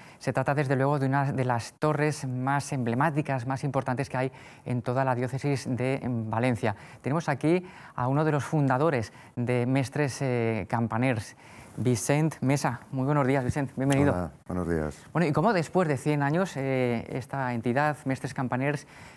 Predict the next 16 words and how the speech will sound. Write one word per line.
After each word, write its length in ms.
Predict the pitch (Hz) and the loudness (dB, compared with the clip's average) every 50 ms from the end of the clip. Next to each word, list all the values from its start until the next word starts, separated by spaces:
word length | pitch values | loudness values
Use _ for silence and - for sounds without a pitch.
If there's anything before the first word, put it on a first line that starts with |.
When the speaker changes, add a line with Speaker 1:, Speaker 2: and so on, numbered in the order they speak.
| - | -8
Speaker 1:
habéis 240 | - 135 131 139 127 | -4 -2 -2 -2 -2
tenido 240 | - 143 135 135 139 | -2 -2 0 0 0
esta 420 | 123 - 147 135 135 127 120 120 - | 0 0 0 0 2 2 2 0 0
iniciativa, 640 | 135 131 120 - 123 120 - 135 131 143 156 170 - - - - - - - - | 0 -2 0 -2 -4 -2 0 0 2 2 2 0 -2 -10 -20 -20 -20 -20 -10 -8
este 260 | - 113 - - 143 | -6 -6 -2 -2 0
proyecto 400 | 135 131 127 127 131 117 - 156 | 0 2 2 2 0 0 -2 0
de 100 | 147 139 | 0 2
volver 260 | 120 127 123 127 131 | 2 2 0 2 0
a 60 | 139 | 0
recuperar 380 | 135 139 - 131 120 123 131 147 | -2 -2 -4 -2 -2 0 0 0
después 300 | 139 120 - - 151 151 | -2 -2 0 0 0 0
de 80 | 151 139 | 0 -2
tanto, 300 | 147 139 - 147 135 - | -4 0 0 -2 -2 0
tanto 340 | - 151 165 170 160 147 | 0 0 2 2 0 -2
tiempo, 340 | - - 147 156 135 117 113 | 0 0 2 2 2 2 2
¿no?, 160 | 113 147 185 | 2 0 0